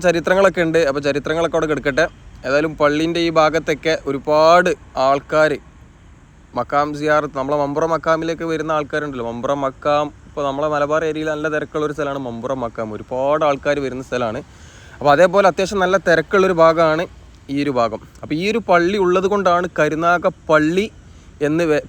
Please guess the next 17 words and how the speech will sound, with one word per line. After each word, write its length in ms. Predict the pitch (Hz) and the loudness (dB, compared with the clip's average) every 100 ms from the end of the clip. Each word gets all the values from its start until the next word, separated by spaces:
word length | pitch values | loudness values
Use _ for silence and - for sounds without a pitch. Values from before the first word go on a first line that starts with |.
| 147 | -2
പേര് 240 | 151 165 151 | -2 0 2
വരാനുള്ള 400 | 143 156 147 147 - | 2 0 0 0 0
കാരണം. 340 | 123 120 123 110 - - - | 2 4 2 -6 -12 -14 -6
അത് 100 | 135 113 - - | -6 -8 -14 -14
ഇതുവരെ 200 | 127 135 147 | -4 -2 0
എനിക്കറിയില്ല, 360 | 143 131 127 127 | 0 0 0 -2
ഇനി 100 | 120 - - | -4 -8 -10
ഈ 100 | 135 | -2
പ്രാവശ്യം 300 | 135 131 147 | 2 2 0
വന്നപ്പോഴാണ് 380 | 127 123 139 127 143 | -4 -2 0 0 -4
മനസ്സിലായത്. 440 | 113 135 113 104 143 - - - - - - | -4 0 0 0 -4 -8 -20 -20 -20 -20 -8
അന്നത്തെ 260 | 131 160 202 175 | -2 0 0 2
കായംകുളം 500 | 180 180 190 190 208 185 170 | 4 4 4 2 0 2 4
രാജാവാണ് 680 | 175 170 190 196 180 175 165 | 4 6 4 4 4 2 0
ഈ 40 | 170 | -2
ഒരു 100 | 175 170 | -2 0
പള്ളി 360 | 156 156 165 | 0 0 -2